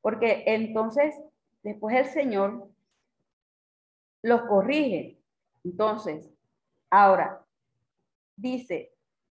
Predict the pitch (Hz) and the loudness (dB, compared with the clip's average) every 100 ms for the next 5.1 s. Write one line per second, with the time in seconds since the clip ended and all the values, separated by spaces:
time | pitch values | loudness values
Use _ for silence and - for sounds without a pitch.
0 | _ _ _ _ - 226 240 302 311 285 | _ _ _ _ -8 0 2 4 4 2
1 | 202 170 180 - _ _ _ _ _ _ | 2 0 -2 -12 _ _ _ _ _ _
2 | _ _ _ _ _ _ _ _ _ _ | _ _ _ _ _ _ _ _ _ _
3 | _ 240 247 240 247 269 302 294 247 196 | _ 4 4 4 -2 0 0 -2 -2 0
4 | 208 269 262 196 170 190 190 180 165 170 | 0 -2 -6 -6 -6 -8 -6 -2 0 0
5 | 180 | -4